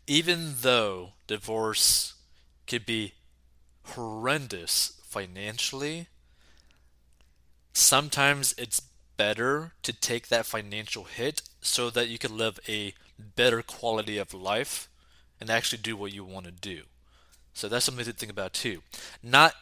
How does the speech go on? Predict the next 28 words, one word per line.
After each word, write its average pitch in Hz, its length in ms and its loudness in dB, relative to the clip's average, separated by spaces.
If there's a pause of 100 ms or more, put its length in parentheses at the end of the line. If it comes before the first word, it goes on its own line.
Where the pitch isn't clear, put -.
everything 127 520 0
is 113 120 -2
about 107 340 2
making 107 340 -6
the 98 100 -10
most 104 280 -4
amount 110 200 -6
of 104 80 -10
money 107 280 -6
or 98 120 -8
saving 113 360 -2
the 101 60 -12
most 104 240 -6
amount 98 200 -8
of 95 60 -10
money, 107 320 -8
right? 107 280 -4 (280)
If 117 140 -6
you 156 120 -4
hate 139 220 -2
your 123 140 -4
life 101 500 -4 (340)
because 117 260 -2
of 107 100 -4
who - 160 -10
you're 107 180 -8
married 95 400 -10
to, 170 280 -4